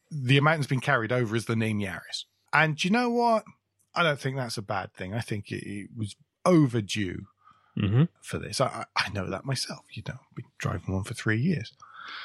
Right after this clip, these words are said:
Speaker 1: So it was overdue for this, and, and what they've done is they've made sure they've leapt right ahead of everything else in, in that. And to be able to do it at the price,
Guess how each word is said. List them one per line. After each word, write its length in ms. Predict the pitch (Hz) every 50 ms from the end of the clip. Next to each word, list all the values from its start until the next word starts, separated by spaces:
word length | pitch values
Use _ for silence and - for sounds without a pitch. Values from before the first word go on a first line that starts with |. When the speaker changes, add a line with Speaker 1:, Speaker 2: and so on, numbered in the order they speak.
| - - - -
Speaker 1:
So 220 | - - - 131 135
it 240 | 143 - 147 147 -
was 160 | 165 143 180
overdue 400 | 190 180 139 139 113 - 110 101
for 160 | - - -
this, 240 | 92 92 90 - -
and, 160 | 101 101 101 -
and 160 | - 107 107
what 100 | 113 113
they've 100 | - 107
done 200 | - - 101 98
is 100 | 95 92
they've 80 | 101 95
made 180 | 92 104 101 -
sure 140 | - 110
they've 180 | 95 98 95 90
leapt 280 | 101 101 101 95 - -
right 340 | 110 104 110 101 101 107
ahead 400 | - 95 - - 90 90 90 - - _ _ _ _ _ _ _ _ _ _ _ -
of 40 | 92
everything 360 | 92 - - 80 - 95 87
else 260 | 85 85 82 - -
in, 180 | 98 90 - - -
in 200 | - 107 95 92
that. 200 | 90 85 85 -
And 100 | 117 -
to 60 | -
be 80 | - 135
able 140 | 123 117
to 100 | - -
do 140 | 107 120 110
it 100 | 101 - -
at 160 | 113 113 - 113
the 80 | 110
price, 560 | - - 123 107 92 90 - - - - -